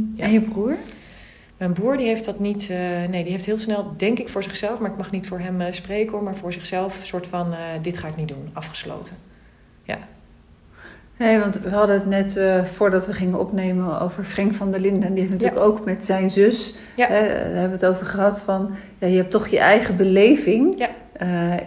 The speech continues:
Speaker 2: in, in een verhaal. Dus, eh, maar je broer heeft dan ook, eh, geen contact.
Speaker 1: Nee, nee, en ik denk dat ik meer ermee bezig ben geweest. Ik ben toch altijd wel een beetje degene geweest, ik wilde alles oplossen voor iedereen.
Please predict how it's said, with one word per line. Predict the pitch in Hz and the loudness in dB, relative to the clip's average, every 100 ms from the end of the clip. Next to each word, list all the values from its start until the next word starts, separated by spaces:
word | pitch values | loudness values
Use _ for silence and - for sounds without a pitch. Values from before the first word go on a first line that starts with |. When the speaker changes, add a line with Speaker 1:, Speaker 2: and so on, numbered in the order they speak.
| - | -4
Speaker 2:
in, | 180 | -4
in | 180 180 | -2 0
een | 170 | 0
verhaal. | 170 170 165 160 92 220 | -2 -4 -2 -2 0 -2
Dus, | 190 185 - | -2 -4 -4
eh, | 180 175 | -2 0
maar | 175 170 170 | -2 -2 -4
je | 165 | -2
broer | 180 180 | 0 -2
heeft | 165 170 | -2 -6
dan | 160 156 | -6 -6
ook, | 160 170 | -6 -6
eh, | 156 156 - | -6 -6 -6
geen | 170 | -8
contact. | 175 160 156 - - | -8 -10 -10 -12 -8
Speaker 1:
Nee, | 226 214 214 - - | -2 0 -2 -12 -8
nee, | 180 180 | -2 0
en | 180 | 0
ik | |
denk | 185 196 | 0 -2
dat | 208 | -2
ik | 240 214 | -2 0
meer | 208 214 214 | 2 2 2
ermee | 196 185 | 0 0
bezig | 165 226 - - | 0 0 -2 -6
ben | 233 | -6
geweest. | 226 220 233 262 | -2 -2 -2 -2
Ik | - 190 | -6 -4
ben | 196 | -6
toch | 196 - | -8 -10
altijd | 196 185 | -10 -8
wel | 180 | -8
een | 185 | -6
beetje | 180 180 | -6 -8
degene | 165 185 180 | -10 -8 -8
geweest, | 175 - | -8 -10
ik | 180 | -6
wilde | 196 | -4
alles | - 190 - | -2 -4 -6
oplossen | 196 190 180 208 | -6 -6 -8 -10
voor | 208 | -8
iedereen. | 196 196 196 226 | -6 -6 -6 -8